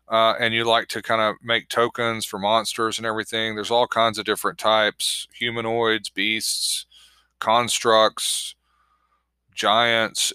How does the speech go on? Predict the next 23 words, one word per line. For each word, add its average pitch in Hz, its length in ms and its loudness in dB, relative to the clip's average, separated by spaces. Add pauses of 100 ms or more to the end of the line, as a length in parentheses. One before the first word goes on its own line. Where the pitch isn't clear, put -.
oozes, 131 880 2
all 117 380 2
this 110 160 -2
kind 107 220 -4
of - 60 -4
stuff 104 360 0
where 107 80 -8
you 104 80 -8
can 104 140 -14
kind 107 200 -2
of 98 60 -6
create 110 420 0
your 107 240 -2
own 104 360 0 (800)
token 95 500 -2 (280)
with 101 260 -4
the 92 340 0 (220)
two-minute 151 420 -2
tabletop 127 600 2
token 123 340 0
editor. 87 460 -2 (800)
So - 180 -2
anyway, 107 380 0